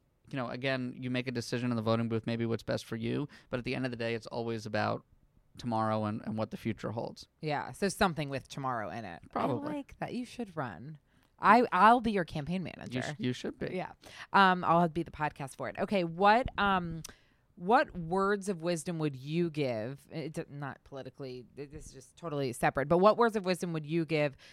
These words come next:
Speaker 2: to the next generation, to, to, if you had kids or, like, you know, the next kind of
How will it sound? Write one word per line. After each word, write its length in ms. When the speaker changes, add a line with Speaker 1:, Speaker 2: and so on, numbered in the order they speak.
Speaker 2:
to 140
the 100
next 220
generation, 600
to, 200
to, 240
if 240
you 80
had 140
kids 360
or, 200
like, 160
you 100
know, 140
the 100
next 400
kind 220
of 180